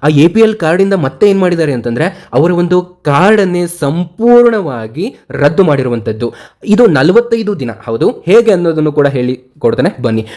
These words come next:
ನೋಡಿ, ಈ ನಲವತ್ತೈದು ದಿನ ಮಾತ್ರ ನಿಮ್ಗೆ ಗೃಹಲಕ್ಷ್ಮಿ ಹಣ ಬರುತ್ತೆ. ಮತ್ತೆ ಅದಕ್ಕೆ ಇದಕ್ಕೆ ಏನ್ ಸಂಬಂಧ ಅಂತ ನೋಡೋದಾದ್ರೆ, ನೋಡಿ ವೀಕ್ಷಕರೇ, ಇಲ್ಲಿ ಅನರ್ಹ ಕಾರಣಕ್ಕಾಗಿ ಎ ಪಿ ಎಲ್ ಕಾರ್ಡ್ ಆಗಿ ಪರಿವರ್ತನೆಗೊಂಡ ಕಾರ್ಡ್ದಾರರಿಗೆ ತಾವು ಬಿ ಪಿ ಎಲ್ ಕಾರ್ಡ್‌ಗೆ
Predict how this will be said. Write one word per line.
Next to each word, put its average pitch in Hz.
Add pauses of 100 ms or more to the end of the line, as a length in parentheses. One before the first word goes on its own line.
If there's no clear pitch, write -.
ನೋಡಿ, 196
ಈ 170
ನಲವತ್ತೈದು 202
ದಿನ 202
ಮಾತ್ರ 185
ನಿಮ್ಗೆ 185
ಗೃಹಲಕ್ಷ್ಮಿ 151
ಹಣ 143
ಬರುತ್ತೆ. 180
ಮತ್ತೆ 151
ಅದಕ್ಕೆ 170
ಇದಕ್ಕೆ 175
ಏನ್ 175
ಸಂಬಂಧ 151
ಅಂತ 135
ನೋಡೋದಾದ್ರೆ, 127
ನೋಡಿ 202
ವೀಕ್ಷಕರೇ, 160
ಇಲ್ಲಿ 196
ಅನರ್ಹ 202
ಕಾರಣಕ್ಕಾಗಿ 160
ಎ 180
ಪಿ 208
ಎಲ್ 208
ಕಾರ್ಡ್ 151
ಆಗಿ 147
ಪರಿವರ್ತನೆಗೊಂಡ 160
ಕಾರ್ಡ್ದಾರರಿಗೆ 143
ತಾವು 185
ಬಿ 175
ಪಿ 226
ಎಲ್ 220
ಕಾರ್ಡ್‌ಗೆ 175